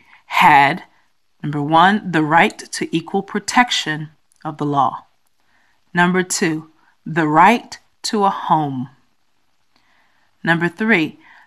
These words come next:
the right to land sufficient for earning livelihood for oneself and family. So let's pause there for a second. Every person had the right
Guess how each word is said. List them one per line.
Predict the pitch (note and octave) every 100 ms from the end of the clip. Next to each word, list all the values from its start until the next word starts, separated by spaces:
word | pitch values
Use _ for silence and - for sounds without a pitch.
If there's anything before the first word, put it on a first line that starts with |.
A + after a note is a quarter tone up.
| -
the | F#3
right | E3 F#3+ A#3+ C4 - - _ -
to | -
land | D#3+ D#3 F#3 F3 G#2+ G2 D3+ - _ _ _ _ _ _ _ -
sufficient | - G#3+ C#4 C#4+ G#3+ -
for | - -
earning | F3+ F3 D#3+
livelihood | E3+ F3 G3+ G#3+ G#3 A3 A3
for | - D#3
oneself | D3+ D3 - G3 G3+ G#3+ _ -
and | F3+ G3+ A3+ A3 - _ -
family. | A3 G#3+ D#3+ C3+ F#3 - _ _ _ _ _ _ _ _ _ _ _ _ _ _ _ _ - _ _ _ _ _ _ -
So | G3+
let's | B3+ -
pause | - G#3+ F3
there | E3+ D#3 -
for | D#3
a | D3+
second. | - D3+ D#3 - _ _ _ _ _ _ -
Every | G3+ A3 B3 B3+
person | B3+ - G#3 G#3 F3 D#3+
had | F3 D#3+ D#3
the | D3
right | D#3+ D#3+ D3+